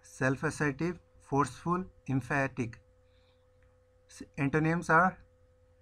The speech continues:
non or unassertive, reticent, timid. Example is, they should be more assertive to get their work done.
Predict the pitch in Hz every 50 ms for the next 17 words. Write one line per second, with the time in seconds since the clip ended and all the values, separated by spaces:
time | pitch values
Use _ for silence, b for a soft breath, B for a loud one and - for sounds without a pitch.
0 | - - - - 117 120 131 143 156 165 180 190 185 - _ _ _ - 123 131
1 | 135 127 - - - - - 139 147 165 180 180 165 - - 147 135 127 117 143
2 | 143 170 185 - - _ - b b b b b b b b b b b b -
3 | - - 104 117 127 131 139 160 156 - 170 165 180 190 190 - - _ - -
4 | - - - - - - - 143 139 139 131 120 104 - - - - - - -
5 | - _ - - _ - - - - - - - - _ _ _ _ _ _ _
6 | _ - 117 107 117 131 135 143 139 160 156 165 185 190 - - - - - -
7 | _ - _ _ - 127 113 - 170 - - 180 170 165 151 156 165 175 165 147
8 | 131 131 143 170 180 175 156 - - 147 139 131 - 151 170 165 - - 147 131
9 | 113 127 135 135 131 120 123 131 147 156 139 127 127 120 110 107 104 113 107 101
10 | 101